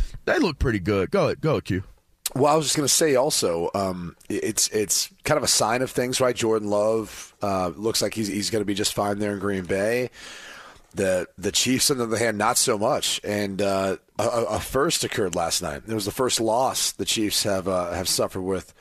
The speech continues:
Speaker 2: uh, Travis Kelce's girlfriend in,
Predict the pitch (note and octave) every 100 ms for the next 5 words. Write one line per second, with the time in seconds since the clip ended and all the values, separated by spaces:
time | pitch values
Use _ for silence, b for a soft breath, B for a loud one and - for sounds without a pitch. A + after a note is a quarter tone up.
0 | B B B B B B _ - F2+ F2
1 | - G#2 G2+ - G2+ - F#2+ E2+ - B2+
2 | - C#2 - - F#2+ F2